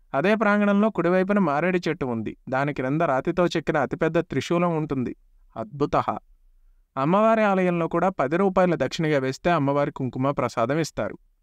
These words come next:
అగ్నిలింగానికి, రమణ మహర్షి ఆశ్రమానికి మధ్యలో దక్షిణామూర్తి ఆలయం ఉంటుంది. చాలా పెద్ద విగ్రహం, అత్యంత శక్తివంతమైన విగ్రహం. అరుణాచల శివుణ్ణి దక్షిణామూర్తి స్వరూపంగా కొలుస్తారు.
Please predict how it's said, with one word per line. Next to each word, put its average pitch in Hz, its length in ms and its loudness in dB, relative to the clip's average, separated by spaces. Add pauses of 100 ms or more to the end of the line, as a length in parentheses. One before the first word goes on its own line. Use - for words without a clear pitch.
(440)
అగ్నిలింగానికి, 202 720 2
రమణ 151 240 0
మహర్షి 185 380 -2
ఆశ్రమానికి 170 540 -2
మధ్యలో 151 380 0
దక్షిణామూర్తి 160 640 0
ఆలయం 131 300 2
ఉంటుంది. 127 440 -4 (460)
చాలా 123 180 2
పెద్ద 127 300 0
విగ్రహం, 147 420 0 (420)
అత్యంత 175 360 2
శక్తివంతమైన 190 760 2
విగ్రహం. 180 460 -2 (380)
అరుణాచల 170 520 0
శివుణ్ణి 190 580 0 (180)
దక్షిణామూర్తి 180 640 0
స్వరూపంగా 156 560 0
కొలుస్తారు. 143 540 -2